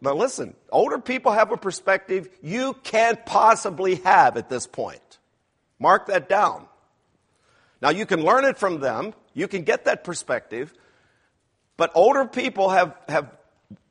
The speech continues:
gone through many more miles than you have. In fact, that's one, now I'm really on, on a subject. It's one of the reasons why girls should ask their mother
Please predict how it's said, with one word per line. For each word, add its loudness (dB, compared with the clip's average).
gone 6
through -2
many -2
more 0
miles 0
than -6
you -6
have. -4
In -10
fact, 0
that's -2
one, -2
now -2
I'm -10
really -4
on, -14
on -16
a -20
subject. -20
It's -20
one 2
of 0
the -2
reasons -6
why 0
girls -2
should -8
ask -2
their -2
mother 0